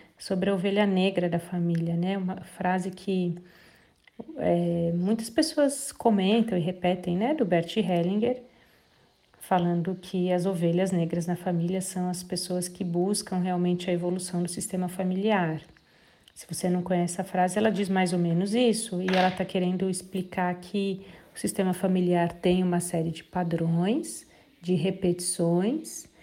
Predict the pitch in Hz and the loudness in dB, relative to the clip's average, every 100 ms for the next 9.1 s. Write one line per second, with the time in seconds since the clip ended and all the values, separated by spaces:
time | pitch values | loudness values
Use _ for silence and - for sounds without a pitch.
0 | - - - _ 190 202 208 226 226 220 | -20 -20 -20 _ 0 4 6 6 2 0
1 | - 196 196 180 185 180 - 180 180 214 | -2 -2 0 2 2 0 0 2 4 4
2 | 277 285 208 175 190 190 208 226 226 233 | 2 2 -2 2 0 2 2 2 2 2
3 | 226 - 233 - 220 214 220 - 254 254 | 0 -2 -4 0 2 4 2 -2 -2 -2
4 | - 302 269 240 208 185 190 208 208 - | 2 4 4 4 2 0 2 2 2 -2
5 | 220 - 170 185 220 180 165 185 - 175 | -4 -2 0 4 4 2 0 -2 -2 -4
6 | 190 180 - - 170 - 185 185 202 185 | -2 -2 -2 -6 -2 2 4 4 2 -2
7 | 175 170 - 180 175 175 175 202 175 175 | -2 -2 -2 -2 0 2 4 4 4 0
8 | 208 185 185 196 190 180 208 190 180 208 | 4 6 6 4 4 4 4 4 2 0